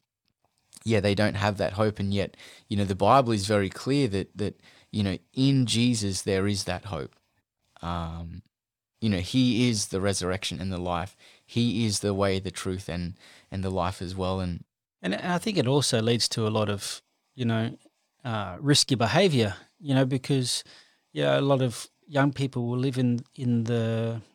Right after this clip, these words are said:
Speaker 2: mindset that, "Hey, today we party, tomorrow we die."
Speaker 1: Mm.
Speaker 2: You know, there's nothing,
Speaker 1: Yeah.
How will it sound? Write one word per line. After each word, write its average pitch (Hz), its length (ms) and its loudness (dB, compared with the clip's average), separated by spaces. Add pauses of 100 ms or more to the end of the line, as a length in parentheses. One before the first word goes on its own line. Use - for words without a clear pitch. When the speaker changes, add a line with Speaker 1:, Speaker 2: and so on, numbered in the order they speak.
Speaker 2:
mindset 147 520 4
that, 120 220 0 (920)
"Hey, 147 400 2 (240)
today 156 260 8
we 147 120 6
party, 147 340 4
tomorrow 131 340 4
we 117 120 2
die." 104 420 0
Speaker 1:
Mm. 107 100 0
Speaker 2:
You 131 60 4
know, 135 120 6
there's 135 220 4
nothing, 160 320 6
Speaker 1:
Yeah. 123 80 2